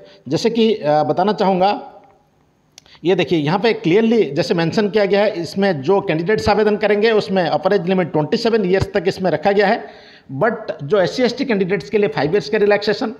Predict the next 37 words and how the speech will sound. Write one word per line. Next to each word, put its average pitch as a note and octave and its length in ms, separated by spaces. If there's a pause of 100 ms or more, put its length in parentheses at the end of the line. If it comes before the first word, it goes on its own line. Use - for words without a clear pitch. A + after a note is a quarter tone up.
ओबीसी D#3 340
के G#3+ 100
लिए G3 140
three E3+ 200
years G#3+ 180
का A3+ 100
relaxation, G3+ 520
जो F#3+ 140
पीडब्ल्यूडी A3 480
कैंडिडेट्स F#3+ 440
है F3+ 60
ten G3+ 280
years A3 180
का G#3 140
अतिरिक्त G#3+ 420
जो D#3+ 160
additional, G#3+ 380
अ, D3+ 200
जो C#3+ 140
है F3+ 180 (300)
relaxation E3 480
उनको D3 460 (280)
मिलेगा। D3 400 (440)
But A#3+ 200
इसमें A#3+ 420
एक F3+ 180
चीज़ G3+ 220
और E3+ 200
भी A#3+ 160
बताया F#3 240
गया E3 200
है, F#3 300
इस F#3 160
पद G#3 340
के A3+ 60
लिए G#3+ 140
अगर F#3 300